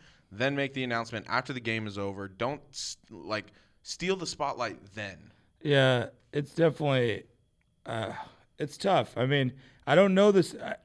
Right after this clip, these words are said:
Speaker 2: it's hard for me to pick because I don't know the sce-, scenario. It's like, yeah, I wanna believe him, but it's like, you know, I don't, I don't like the idea of quitting on your teammates, but I also don't know how he's being treated by the,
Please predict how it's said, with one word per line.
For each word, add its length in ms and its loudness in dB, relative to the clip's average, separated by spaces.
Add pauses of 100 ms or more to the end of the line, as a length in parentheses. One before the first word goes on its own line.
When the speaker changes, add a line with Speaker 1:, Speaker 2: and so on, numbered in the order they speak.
(100)
Speaker 2:
it's 160 0
hard 180 6
for 100 -4
me 120 2
to 80 2
pick 300 8
because 240 4
I 60 6
don't 140 6
know 140 6
the 40 0
sce-, 260 -4
scenario. 360 4
It's 100 0
like, 120 4
yeah, 240 8 (360)
I 40 4
wanna 240 8
believe 280 4
him, 320 4
but 100 4
it's 140 0
like, 360 0 (680)
you 100 -2
know, 340 0 (440)
I 120 4
don't, 120 6
I 100 6
don't 140 8
like 160 8
the 80 4
idea 240 4
of 80 -2
quitting 260 6
on 160 2
your 80 0
teammates, 480 2
but 80 0
I 60 4
also 240 2
don't 160 0
know 140 2
how 140 4
he's 140 0
being 240 -2
treated 380 -4
by 260 0
the, 400 -2